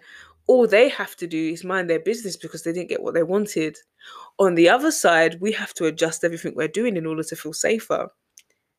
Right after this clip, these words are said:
We honestly need to pray for these men, because I feel like this is not something that you can just hope that will change.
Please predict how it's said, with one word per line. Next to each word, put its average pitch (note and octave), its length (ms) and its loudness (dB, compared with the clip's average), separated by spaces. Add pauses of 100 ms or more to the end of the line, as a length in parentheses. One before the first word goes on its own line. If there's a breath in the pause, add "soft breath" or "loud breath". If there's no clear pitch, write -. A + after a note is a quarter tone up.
(560)
We G#3+ 320 -2
honestly C4+ 400 2
need G#3 220 -2
to F3 80 -2
pray D#3+ 540 0
for - 180 -10
these D#3 260 -6
men, D#3+ 380 -8 (1300 loud breath)
because G#3+ 260 6
I F#3 100 2
feel C4 260 6
like A#3 240 2
this A3+ 180 2
is G#3+ 160 -2
not G#3 200 -2
something F#3 480 -2
that F3 140 -2
you F3+ 200 -8
can F3 240 -10
just E3+ 400 -4 (560 loud breath)
hope - 460 2 (1000)
that F3+ 160 -4
will F#3 100 0
change. - 760 -2